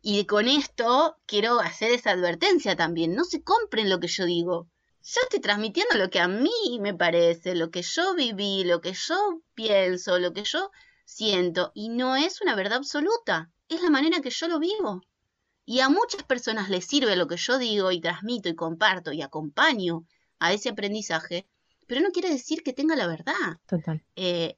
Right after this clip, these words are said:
Speaker 1: y, y me parece totalmente desubicado que alguien de cualquier comunidad y de cualquier creencia, de, hasta incluso, eh, cientificista, pueda venir a decirme a mí cómo son las cosas. Podés compartirme, podés darme tu mirada, pero decir, "Tu mirada está mal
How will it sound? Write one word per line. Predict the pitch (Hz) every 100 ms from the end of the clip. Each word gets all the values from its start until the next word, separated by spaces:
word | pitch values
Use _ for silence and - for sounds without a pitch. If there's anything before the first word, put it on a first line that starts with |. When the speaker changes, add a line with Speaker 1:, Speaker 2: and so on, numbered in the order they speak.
| -
Speaker 1:
y, | 226 -
y | 220
me | 214
parece | 190 196 277 277
totalmente | 254 247 269
desubicado | 262 - 254 240 262 233 220
que | -
alguien | 190 233 214
de | 170
cualquier | 147 151 165 - 370 427
comunidad | 269 180 156 156 151 151 -
y | - 175
de | -
cualquier | 143 139 - 339
creencia, | 285 196 185 170 165 160
de, | 156 - - _
hasta | - - 165
incluso, | 165 202 240 214 202
eh, | 180 160 147 156 -
cientificista, | - 185 170 175 220 - 254 - 156 165 240 _ _ _ -
pueda | 415 330
venir | 247 349
a |
decirme | 240 240 311 277
a |
mí | 226 208
cómo | 330 415
son | 330 349
las | 320 -
cosas. | 359 381 370 202 160 _ _ _
Podés | - 339
compartirme, | - 302 240 185 - 294 320 208 175
podés | 165 185 277 302
darme | 285 294 269
tu | 196
mirada, | 170 165 254 262 185 160 165 - -
pero | 180 185
decir, | 190 285 262
"Tu | 214
mirada | 175 185 302
está | 285 -
mal | 247 220 175 175